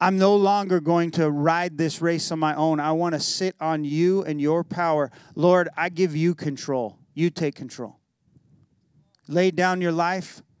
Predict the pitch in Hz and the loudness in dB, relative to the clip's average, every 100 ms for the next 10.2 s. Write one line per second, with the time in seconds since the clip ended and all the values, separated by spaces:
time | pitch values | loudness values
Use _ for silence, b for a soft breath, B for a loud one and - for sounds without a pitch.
0 | _ _ _ _ _ _ _ - 170 165 | _ _ _ _ _ _ _ -4 0 0
1 | - 175 170 180 208 220 190 160 196 170 | 0 0 0 0 -2 -2 -2 -2 0 -2
2 | 156 156 - 170 190 165 139 143 139 139 | -2 -6 -4 -6 -4 -2 -2 -2 -2 -4
3 | 143 135 143 139 156 180 170 123 120 - | -4 -2 -2 0 -2 -2 -4 -4 -6 -6
4 | b b b 139 160 143 175 165 175 156 | b b b 0 2 2 -2 0 -2 -2
5 | 175 196 151 151 135 - b b - 160 | -2 0 0 0 -2 -14 b b -2 0
6 | 160 175 170 160 160 165 202 196 - 165 | 2 2 2 0 0 2 2 2 -2 -2
7 | 156 151 151 143 151 151 - B B 151 | 0 -2 -2 -2 -2 -4 -8 B B 0
8 | 175 151 175 151 - 196 208 202 185 185 | 0 2 0 0 -2 0 2 0 -2 0
9 | 170 160 165 156 160 156 151 143 - 156 | 2 2 0 -2 -4 0 0 -2 -2 -2
10 | 151 | -2